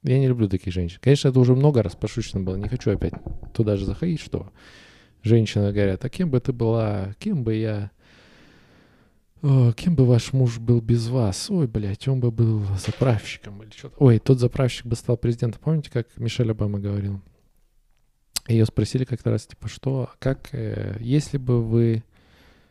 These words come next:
вышли замуж за того заправщика, вы бы были женой заправщика? Она говорит, «Нет,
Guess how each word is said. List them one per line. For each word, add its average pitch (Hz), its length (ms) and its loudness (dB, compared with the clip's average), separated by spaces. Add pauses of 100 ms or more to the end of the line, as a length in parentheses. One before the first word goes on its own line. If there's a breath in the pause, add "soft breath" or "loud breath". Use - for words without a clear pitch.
(180 soft breath)
вышли 131 380 2
замуж 113 440 0
за 104 80 -2
того 110 220 4
заправщика, 110 680 -2
вы 104 120 -2
бы 120 120 -2
были 127 240 0
женой 135 320 0
заправщика? 143 680 -2 (120)
Она 110 140 -2
говорит, 107 300 -6
«Нет, 120 220 -2